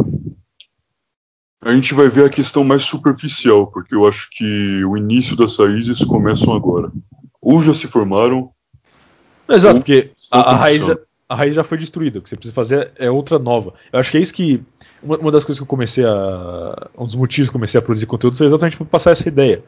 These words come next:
Speaker 2: Eu ve-, fico muito, vendo muita gente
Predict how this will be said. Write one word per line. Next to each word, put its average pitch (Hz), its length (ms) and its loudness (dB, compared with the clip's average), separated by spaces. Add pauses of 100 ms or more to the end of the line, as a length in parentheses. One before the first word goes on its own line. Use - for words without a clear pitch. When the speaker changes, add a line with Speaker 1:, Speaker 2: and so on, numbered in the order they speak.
(600)
Speaker 2:
Eu 120 60 0
ve-, 127 220 0
fico 131 220 -8
muito, 143 300 -4
vendo 139 160 2
muita 143 200 -4
gente 135 520 0